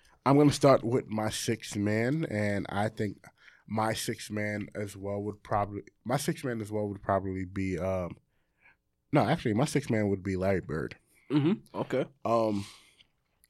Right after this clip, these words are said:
Speaker 1: my point guard, Magic Johnson off the rip. My two guard, Michael Jordan. My three is Larry.
Speaker 2: Mm-hmm.
Speaker 1: Um,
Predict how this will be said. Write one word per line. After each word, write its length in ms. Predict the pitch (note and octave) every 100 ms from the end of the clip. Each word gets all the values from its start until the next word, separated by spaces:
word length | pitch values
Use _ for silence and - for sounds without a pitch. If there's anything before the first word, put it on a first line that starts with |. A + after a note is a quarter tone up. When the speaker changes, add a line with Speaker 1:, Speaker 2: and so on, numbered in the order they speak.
| -
Speaker 1:
my 160 | A2+ C#3+
point 300 | D3 C3+ A2
guard, 300 | A2+ A#2 - _ _ _
Magic 400 | G2+ G#2+ G#2 F#2+
Johnson 420 | - F#2 F#2 G2+
off 180 | F#2 F#2
the 80 | -
rip. 340 | G2 A2 - _ _ _ _ _ - - _ -
My 160 | A#2
two 260 | B2+ - B2
guard, 360 | A2+ G#2 G#2+ -
Michael 260 | A2 A2 B2
Jordan. 440 | A2+ G2+ G2+ C3 - _ _ _ _ _ _ _ _ _ _
My 260 | F#2 A2 A2 -
three 460 | A#2+ B2 B2+ F#3 - -
is 320 | - G2+ G2
Larry. 480 | F2+ G#2 G#2 G#2 C3 _ _ _ -
Speaker 2:
Mm-hmm. 220 | G#2+ A#2
Speaker 1:
Um, 140 | A#2+